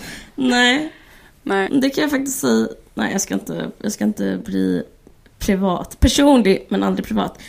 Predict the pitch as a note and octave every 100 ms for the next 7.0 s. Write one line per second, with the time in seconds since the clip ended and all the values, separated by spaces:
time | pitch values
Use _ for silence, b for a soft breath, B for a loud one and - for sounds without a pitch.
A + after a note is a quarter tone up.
0 | B - A#3 - A3 G#3+ G#3 G#3 G#3 G#3
1 | G3+ G#3 G3 F#3+ F#3 F#3+ F#3 - - -
2 | - - - G#3+ G3+ G3 G3+ G#3 - -
3 | - - _ _ - G#3+ - - G3+ G3+
4 | G3+ A3 G#3+ G3 F#3 F#3+ F#3 F#3 - G#3+
5 | F#3 F#3 F#3+ F3+ - - F3 F3+ F3+ -
6 | F#3+ - F#3 F#3 F3+ F#3 F3+ - F#3+ -